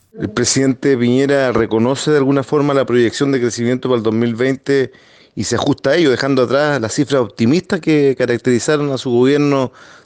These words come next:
durante todo este tiempo, donde le ofrecieron a Chile tiempos mejores, y esos tiempos mejores a la mitad de su gobierno todavía no, no han llegado? Pero el presidente Piñera es incapaz de analizar sus propias cifras sin mencionar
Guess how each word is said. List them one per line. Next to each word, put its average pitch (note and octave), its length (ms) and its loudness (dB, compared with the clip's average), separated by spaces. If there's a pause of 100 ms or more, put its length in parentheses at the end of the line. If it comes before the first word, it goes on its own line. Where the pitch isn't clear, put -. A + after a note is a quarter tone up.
durante A#2 380 0
todo D3 160 2
este D3 180 -2
tiempo, E3+ 320 -2
donde A2+ 160 2
le G#2+ 100 2
ofrecieron B2+ 500 0
a A#2 40 -2
Chile C3+ 400 -2
tiempos C3+ 360 0
mejores, D3 480 0 (440)
y A2+ 80 -2
esos A2 200 -4
tiempos C3+ 260 0
mejores C#3 520 0
a A#2+ 80 0
la A2+ 120 0
mitad G#2+ 220 0
de C3 60 0
su C3+ 120 -2
gobierno B2 260 2
todavía A2+ 380 2
no, A#2 240 0
no G#2+ 100 -2
han G2+ 120 -2
llegado? G2+ 420 -2 (640)
Pero B2 160 0
el A#2+ 60 -2
presidente D3 400 -4
Piñera D3+ 280 0
es D#3+ 140 0
incapaz D#3 460 -2
de G3 80 0
analizar F#3+ 400 0
sus F#3 140 -4
propias F#3+ 280 -2
cifras F#3+ 320 -2
sin F#3 140 -2
mencionar F3 500 0